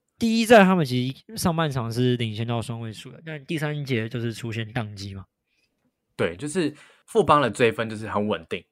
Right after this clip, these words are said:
Speaker 2: 他基本上就是他也不会一次暴追，但是他就是慢慢的蚕食鲸吞这个比数，不知不觉你梦想家只要没有调整回来，那富邦就会咬得上，一定会咬得上去的。
Speaker 1: 嗯，只能说梦想家蛮可惜啊，我自己认为，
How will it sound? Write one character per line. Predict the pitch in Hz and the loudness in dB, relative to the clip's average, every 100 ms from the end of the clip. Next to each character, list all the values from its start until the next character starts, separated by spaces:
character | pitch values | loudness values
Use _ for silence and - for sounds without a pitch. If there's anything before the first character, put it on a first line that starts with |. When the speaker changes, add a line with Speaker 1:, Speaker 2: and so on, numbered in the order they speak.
| _ _ _ - | _ _ _ -4
Speaker 2:
他 | 139 139 | 2 2
基 | 135 147 | 2 0
本 | 101 | 0
上 | 107 113 | 0 0
就 | 98 127 | 0 -2
是 | |
他 | 160 | 6
也 | 175 | 4
不 | 104 127 | 6 0
会 | 123 | 0
一 | |
次 | 107 131 | -2 -2
暴 | - 110 98 | 4 4 4
追， | 104 98 101 | 0 -2 0
但 | 123 | -2
是 | 113 113 | -2 -2
他 | 101 | 0
就 | 123 120 | -2 -2
是 | 120 | 0
慢 | 127 127 | 2 2
慢 | 113 | 2
的 | 90 | 0
蚕 | - 98 95 | -2 -2 -2
食 | 101 90 | -4 -4
鲸 | 104 104 | -4 -2
吞 | 107 98 | -2 -2
这 | 101 | -2
个 | 95 | -4
比 | 87 - | -6 -10
数， | - 110 - _ - | -12 -12 -12 _ -8
不 | 127 | -4
知 | 110 | -2
不 | 123 110 | -2 -2
觉 | 104 | -2
你 | 98 98 | -4 -4
梦 | 151 | -4
想 | - 95 | -4 -8
家 | 92 104 | -4 -2
只 | 98 | -2
要 | 104 | -2
没 | 101 | -2
有 | |
调 | 92 - 92 | -4 -4 -4
整 | 90 | -6
回 | 80 87 | -8 -6
来， | 85 | -4
那 | 107 101 - _ _ _ | -2 -2 -4 _ _ _
富 | - 117 | -2 2
邦 | 110 107 - _ _ - | 0 0 -10 _ _ -6
就 | 117 | -2
会 | 101 | 0
咬 | 85 | -2
得 | 78 | -6
上， | 76 85 - _ | -12 -14 -16 _
一 | 104 | -12
定 | 117 107 | -8 -4
会 | 107 | -4
咬 | 85 78 | -4 -8
得 | |
上 | 80 90 | -14 -18
去 | - - | -20 -20
的。 | - _ _ _ _ _ _ - | -20 _ _ _ _ _ _ -8
Speaker 1:
嗯， | 127 113 107 95 | -6 -6 -8 -4
只 | 120 | 0
能 | 123 | 4
说 | 131 151 | 6 6
梦 | 151 165 | 6 4
想 | 123 110 | 4 4
家 | 107 117 117 117 117 117 139 - | 4 4 4 0 -2 -4 -8 -6
蛮 | 139 113 120 | 0 0 2
可 | 127 104 | -2 -2
惜 | - 135 | -6 -6
啊， | 123 131 | -6 -4
我 | 120 | -6
自 | 107 117 | -6 -6
己 | 113 | -4
认 | 113 110 | -6 -8
为， | 160 | -12